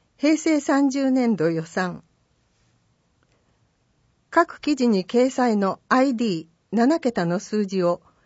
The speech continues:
市ウェブサイトのページアイディー検索に入力すると、該当記事の情報がダイレクトに表示されます。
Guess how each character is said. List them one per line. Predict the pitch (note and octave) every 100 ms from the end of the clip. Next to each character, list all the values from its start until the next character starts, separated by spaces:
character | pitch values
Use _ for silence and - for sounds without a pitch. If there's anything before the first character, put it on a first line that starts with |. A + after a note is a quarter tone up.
| _
市 | - - D4+ - _ -
ウ | A#3
ェ | C#4+
ブ | D4+ D4+
サ | D#4 C#4+
イ |
ト | B3+ F3+
の | E3 E3 _ _
ペ | - C#4
ー | D#4+
ジ | D4 -
ア | A3 C4+
イ | C#4+
デ | D4
ィ |
ー | C#4
検 | C#4+ C4+
索 | G#3+ G3+ F#3+
に | F3+
入 | F#3 A3
力 | A#3 A#3 A#3
す | - F#3+
る | G3
と、 | F#3+ F3 - _ _ _ _ -
該 | B3+ D#4
当 | D4+ D4+ C#4+
記 | D4
事 | C#4 A#3
の | F3+
情 | F#3 A#3
報 | B3 A#3+ A3
が | F#3 F3 - _ -
ダ | F#3 D4+
イ | D4+
レ | G#3+
ク | G#3
ト | - F3
に | F3+ A#3
表 | A3 G3+
示 |
さ | G#3 F#3
れ | E3 D3+
ま | D3
す。 | - -